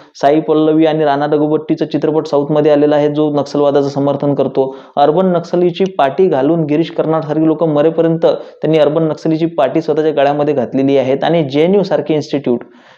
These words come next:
जे भारतामध्ये असलेल्या, अ, व-, आतंकवादाला खतपाणी घालतात, "भारत तेरे तुकडे होगे" असं म्हणतात, ही लोकं सुद्धा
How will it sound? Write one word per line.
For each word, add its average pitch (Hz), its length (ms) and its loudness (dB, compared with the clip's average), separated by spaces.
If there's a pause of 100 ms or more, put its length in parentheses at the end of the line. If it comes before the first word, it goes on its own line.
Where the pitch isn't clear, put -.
(160)
जे 180 360 2 (100)
भारतामध्ये 151 600 0
असलेल्या, 143 580 2 (360)
अ, 127 120 -2
व-, 127 280 2
आतंकवादाला 151 880 0
खतपाणी 156 380 -4
घालतात, 135 280 -2
"भारत 131 280 -4 (120)
तेरे 165 160 2
तुकडे 175 360 0
होगे" 151 460 0 (200)
असं 143 200 -2
म्हणतात, 127 340 0 (1000)
ही 185 240 2
लोकं 151 300 0
सुद्धा 143 400 -2